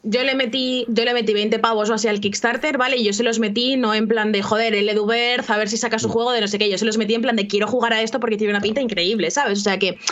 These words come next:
Speaker 1: eso, no quiero tampoco deciros, "Tenéis que comprarlo todo porque no sé qué". Yo digo, "Pues si os lo compráis, pues a mí, además de que disfrutáis un juego que
Speaker 2: Sí.
Speaker 1: me parece muy bueno,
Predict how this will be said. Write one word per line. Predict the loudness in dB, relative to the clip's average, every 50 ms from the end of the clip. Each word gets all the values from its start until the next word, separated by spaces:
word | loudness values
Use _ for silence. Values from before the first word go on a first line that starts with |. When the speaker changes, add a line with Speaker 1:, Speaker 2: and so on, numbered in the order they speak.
| -6 -6 -2
Speaker 1:
eso, | -2 0 0 2
no | 0 0 0 0
quiero | 0 0 0 0
tampoco | 0 0 0 0 0 0
deciros, | 0 0 0 0 -2 -2 -2 -6 -10 -4 -2
"Tenéis | 0 0 0 0 0
que | 0 0
comprarlo | 0 0 0 0 0 0 -2 0
todo | 0 0 -2 0
porque | -2 -2 0 0 0
no | 0
sé | -2 0 0
qué". | 0 2
Yo | 2 0
digo, | 0 0 0 -2
"Pues | -2 -2
si | 0
os | 0 0
lo | 0 0
compráis, | 2 2 2 2 0 0
pues | -2 -2 0
a | 0 0
mí, | 2 0 2
además | 0 0 0 0 0 0
de | -2 -2
que | -2 -2
disfrutáis | -4 -4 -6 -8 -4 -4 -2 -2 0
un | 0
juego | 0 0 0 0
que | 0
Speaker 2:
Sí. | 0
Speaker 1:
me | 2
parece | 2 0 0 0 0
muy | 0 2
bueno, | 2 0 2 0 0